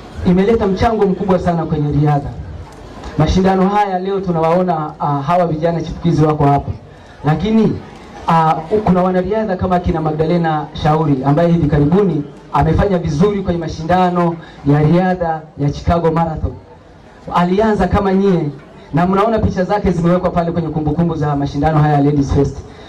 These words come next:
Ni kati ya mwanariadha alianza na mashindano haya.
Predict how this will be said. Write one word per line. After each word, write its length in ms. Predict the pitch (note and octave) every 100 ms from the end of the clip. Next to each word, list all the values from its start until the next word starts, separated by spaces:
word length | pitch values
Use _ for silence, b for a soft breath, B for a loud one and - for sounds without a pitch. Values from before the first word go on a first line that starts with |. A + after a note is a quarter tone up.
| B -
Ni 120 | D3
kati 320 | E3+ G#3 G3+
ya 80 | F#3+
mwanariadha 520 | F3 E3+ E3+ F#3+ F#3
alianza 340 | E3 F3 F3+ E3
na 60 |
mashindano 460 | D#3 D3 D3 D3+ D3+
haya. 180 | D#3